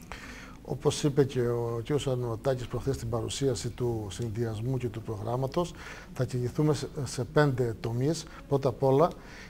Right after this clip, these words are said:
κοινωνική και πολιτική συνεργασία, που είναι το βασικό ζητούμενο για να μπορέσουμε να πάμε μπροστά. Το έχουμε αποδείξει, το έχει αποδείξει ο κ. Αρναουτάκης και τα προηγούμενα χρόνια, ότι από εκεί ξεκινάμε, έτσι θα πάμε μπροστά και έτσι, συνεργαζόμενοι όλοι μαζί, θα μπορέσουμε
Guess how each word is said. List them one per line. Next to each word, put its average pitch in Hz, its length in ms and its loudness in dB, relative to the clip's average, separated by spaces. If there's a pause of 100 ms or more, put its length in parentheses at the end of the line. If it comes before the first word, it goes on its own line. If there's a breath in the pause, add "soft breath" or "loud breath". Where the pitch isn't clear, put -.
κοινωνική 135 600 2
και 147 120 4
πολιτική 123 440 2
συνεργασία, 127 640 2
που 156 140 0
είναι 143 140 4
το 127 200 2
βασικό 123 380 2
ζητούμενο 135 400 2
για 123 120 0
να 123 60 0
μπορέσουμε 131 360 2
να 117 80 0
πάμε 127 200 0
μπροστά. 131 520 0 (260 loud breath)
Το 151 80 4
έχουμε 147 200 4
αποδείξει, 135 600 2
το - 380 -8
έχει 127 100 -4
αποδείξει 131 300 0
ο 147 40 6
κ. 139 100 0
Αρναουτάκης 127 680 2 (160 loud breath)
και - 60 -6
τα 127 80 2
προηγούμενα 123 500 2
χρόνια, 139 420 2 (280 loud breath)
ότι 127 420 0
από 131 220 -2
εκεί 131 140 0
ξεκινάμε, 131 680 0 (300 loud breath)
έτσι 151 220 8
θα 147 100 2
πάμε 143 220 4
μπροστά 127 400 4
και 151 120 4
έτσι, 151 140 6
συνεργαζόμενοι 135 560 2
όλοι 143 140 6
μαζί, 123 280 2
θα 139 100 2
μπορέσουμε 135 540 2